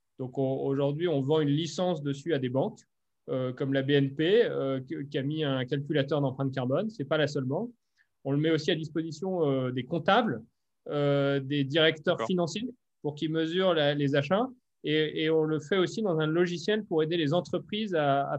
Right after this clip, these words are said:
Speaker 1: faire, euh, leur bilan carbone. Et, et,
Speaker 2: D'accord.
Speaker 1: mais plus que ça, à suivre leurs émissions en temps réel.
Speaker 2: Oui, euh, effectivement, euh, et, et, et j'aimerais rebondir sur, euh, le, le partenariat B N P Paribas. En septembre deux mille vingt, vous avez annoncé effectivement le lancement d'une offre, euh, B two B,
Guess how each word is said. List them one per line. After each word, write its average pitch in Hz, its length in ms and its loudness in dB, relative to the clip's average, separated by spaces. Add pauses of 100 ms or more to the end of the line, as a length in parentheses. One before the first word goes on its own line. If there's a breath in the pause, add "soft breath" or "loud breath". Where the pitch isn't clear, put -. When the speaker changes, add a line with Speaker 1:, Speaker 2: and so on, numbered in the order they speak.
Speaker 1:
faire, 185 240 2
euh, 143 200 2
leur 139 160 4
bilan 170 220 0
carbone. 139 300 -2 (360)
Et, 160 80 2
et, 156 300 0
Speaker 2:
D'accord. 160 120 -6
Speaker 1:
mais 156 80 2
plus 180 260 -4
que 185 120 0
ça, 185 260 0
à 151 100 -4
suivre 214 380 -6
leurs 160 200 2
émissions 165 300 -4
en 170 80 0
temps 160 120 -2
réel. 147 200 0 (1040 loud breath)
Speaker 2:
Oui, 160 220 8
euh, 123 140 8
effectivement, 165 480 2
euh, 123 240 6
et, 123 480 8
et, 104 400 4
et 120 40 6
j'aimerais 120 280 2
rebondir 131 500 0
sur, 117 280 -2
euh, 117 320 2
le, 117 160 -2
le 117 180 -4
partenariat 123 580 2
B 123 100 -4
N 120 120 -6
P 123 140 -2
Paribas. 131 400 2 (340 loud breath)
En 78 380 -2
septembre 151 420 2
deux 139 100 2
mille 139 200 0
vingt, 165 180 6
vous 131 140 2
avez 117 220 6
annoncé 127 400 2
effectivement 131 460 -2
le 131 80 -2
lancement 120 340 -4
d'une 110 200 -10
offre, 113 300 -2
euh, 101 340 -4
B 104 160 -10
two - 140 -14
B, 127 80 -10